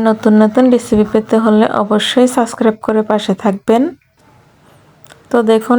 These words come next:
আলুটা কিন্তু ভাজা হয়ে গিয়েছে, তুলে নিচ্ছি। তো একইভাবে কিন্তু আমি সবগুলো আলু ভেজে নিয়েছি।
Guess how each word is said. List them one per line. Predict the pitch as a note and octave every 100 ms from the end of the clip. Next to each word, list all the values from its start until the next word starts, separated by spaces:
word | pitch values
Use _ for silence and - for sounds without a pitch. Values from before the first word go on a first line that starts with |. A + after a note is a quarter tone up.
| -
আলুটা | A3+ A3 G#3+ A3
কিন্তু | A3+ A3 A3+
ভাজা | A3+ A3 G#3+ G#3+
হয়ে | G#3+ A3 G#3+
গিয়েছে, | A3 G#3+ B3+
তুলে | B3 A3 A3
নিচ্ছি। | G#3+ G#3+ - - C#4 G4+ - - - - -
তো | - -
একইভাবে | A3+ A3 A#3 A3+ A#3 A3+ A3+
কিন্তু | A#3 A3+ A3+
আমি | A3+ A#3
সবগুলো | A#3+ A#3+ G#3 G3 A3 G#3+ -
আলু | A3+ G#3+ A3+ D#4+ - _ - - - _ -
ভেজে | G#3+ A3 G#3+ A3
নিয়েছি। | A3 A3 G#3+ -